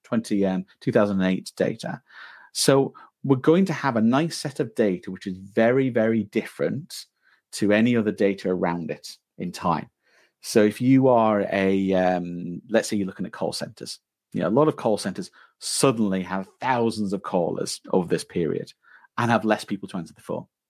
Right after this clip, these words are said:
So you've got a nice set of data which looks completely different from the data you had the year before. So I, I think we should start to use that and make people really understand that data is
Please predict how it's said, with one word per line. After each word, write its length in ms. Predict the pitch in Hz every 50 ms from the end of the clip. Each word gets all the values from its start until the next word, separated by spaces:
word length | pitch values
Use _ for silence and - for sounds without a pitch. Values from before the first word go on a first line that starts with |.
| _ _ - - - - - - _ _
So 120 | - 151
you've 100 | 147 139
got 140 | 160 123 127
a 40 | 123
nice 240 | 147 170 175 -
set 160 | - - 127 -
of 100 | 117 107
data 300 | - 120 117 113 - 92
which 160 | - - -
looks 140 | - - -
completely 760 | - 170 180 - _ - - - 196 196 190 190 - 165 143
different 420 | 139 151 135 131 - 110 107 110
from 280 | - 107 101 104 101 98
the 40 | 107
data 300 | - 110 104 - - 101
you 60 | 92
had 320 | 90 95 90 87 - - _ _ _ _
the 120 | - 101 95
year 180 | 92 92 87
before. 540 | - 78 78 - - 95 92 - - 101 - _ _ - - - - _
So 180 | - - 151 -
I, 80 | - - -
I 40 | -
think 200 | 135 - 185 202 196
we 120 | 175 165
should 220 | - - 135 123
start 300 | - - - 139 127 -
to 80 | - 107
use 480 | 98 104 110 117 131 139 135 123 113 -
that 220 | 110 92 - -
and 100 | - 101
make 160 | 107 113 -
people 160 | - 110 104
really 260 | 98 107 113 113 104 104
understand 400 | 95 98 95 - 107 104 98 92
that 180 | - 90 - -
data 260 | 120 113 120 117 120
is 120 | 110 -